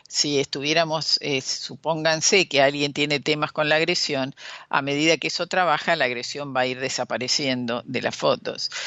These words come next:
Si yo estoy trabajando en lo intuitivo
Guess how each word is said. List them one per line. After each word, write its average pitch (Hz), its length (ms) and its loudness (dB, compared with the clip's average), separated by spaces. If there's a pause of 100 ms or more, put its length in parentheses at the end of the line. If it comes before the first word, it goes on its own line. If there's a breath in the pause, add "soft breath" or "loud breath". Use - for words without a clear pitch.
(200 loud breath)
Si 147 240 2
yo 170 200 6
estoy 165 260 0
trabajando 160 760 2
en 127 160 -4
lo 123 100 -4
intuitivo 143 920 0